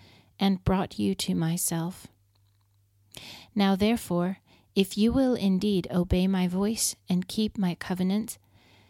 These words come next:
then you shall be my own possession from among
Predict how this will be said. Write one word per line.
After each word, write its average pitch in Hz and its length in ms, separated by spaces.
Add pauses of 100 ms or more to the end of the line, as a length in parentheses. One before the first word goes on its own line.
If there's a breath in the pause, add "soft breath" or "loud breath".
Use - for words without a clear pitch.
(280 soft breath)
then 214 200
you 247 100
shall 233 240
be 196 180
my 190 220
own 214 320
possession 190 680
from 180 280
among 175 360